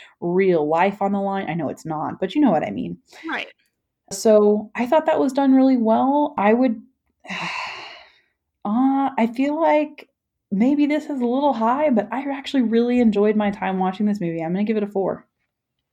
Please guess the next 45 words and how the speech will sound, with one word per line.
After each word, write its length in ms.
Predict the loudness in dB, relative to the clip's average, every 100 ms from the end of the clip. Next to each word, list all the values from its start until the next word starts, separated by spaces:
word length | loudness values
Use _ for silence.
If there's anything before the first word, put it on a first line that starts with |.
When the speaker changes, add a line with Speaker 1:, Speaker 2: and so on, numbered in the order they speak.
| -14
Speaker 2:
Yeah, 240 | -8 -8 -8
I 160 | -10 -8
was 360 | -6 -6 -8 -8
sitting 300 | -10 -10 -12
here 160 | -12 -14
debating 580 | -12 -12 -12 -14 -16
between 340 | -16 -18 -16 -18
the 100 | -18
two 240 | -16 -18
because 580 | -18 -16 -14 -14 -14 -14 -16 _ _ _ _ _ _
I 80 | -10
wanna 180 | -8 -6
give 140 | -6
it 80 | -8
a 60 | -10
three 600 | -12 -12 -10 -10 -10 -14 _
because 840 | -16 -16 -14 -12 -10 -10 -10 -12 -12 _ _
it's 220 | -14 -10 -10
the 100 | -10
same 240 | -10 -12
stuff 180 | -12 -14
I've 140 | -16
seen 240 | -18 -18 -20 _ _
over 180 | -12 -12
and 80 | -12
over 140 | -16
and 80 | -18
over 140 | -20
and 80 | -20
over 100 | -16
and 80 | -10
over 160 | -8 -8
and 80 |
over 120 | -10 -12
and 160 | -14
over 120 | -16
again. 260 | -16 -16 -18 _ _ -20 _ -12
Speaker 1:
Yeah. 260 | -8 -6
Speaker 2:
And 200 | -8 -10 -10
it's 400 | -10 -10 -14 -14
done 320 | -8 -4 -4 -4
middle 220 | -4 -6
of 120 | -6
the 100 | -8
road 460 | -6 -4 -6 -10